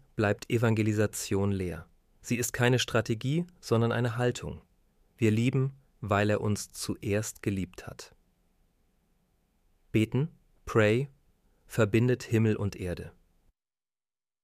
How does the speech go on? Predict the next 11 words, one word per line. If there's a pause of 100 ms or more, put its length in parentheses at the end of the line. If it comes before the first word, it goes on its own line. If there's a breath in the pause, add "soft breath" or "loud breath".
(520)
Evangelisation
geschieht
in
der
Kraft
des
Heiligen
Geistes. (300)
Wir
können
reden,